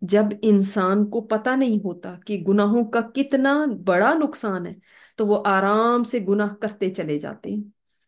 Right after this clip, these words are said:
और एहसास भी नहीं करते कि ये गुनाह मुझे कहाँ तक पहुंचा देंगे। आ,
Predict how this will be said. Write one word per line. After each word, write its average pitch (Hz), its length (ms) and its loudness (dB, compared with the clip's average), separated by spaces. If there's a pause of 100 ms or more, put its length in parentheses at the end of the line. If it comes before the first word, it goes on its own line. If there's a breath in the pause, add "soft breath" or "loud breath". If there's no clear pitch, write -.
(200)
और 220 120 2
एहसास 208 600 2
भी 196 180 4
नहीं 277 180 4
करते 226 320 -6 (840)
कि 214 100 4 (540)
ये 208 160 4
गुनाह 202 380 0 (380)
मुझे 214 300 -2
कहाँ 220 460 -4
तक 262 160 -6
पहुंचा 180 380 -4
देंगे। 196 360 -10 (2750 soft breath)
आ, 202 300 4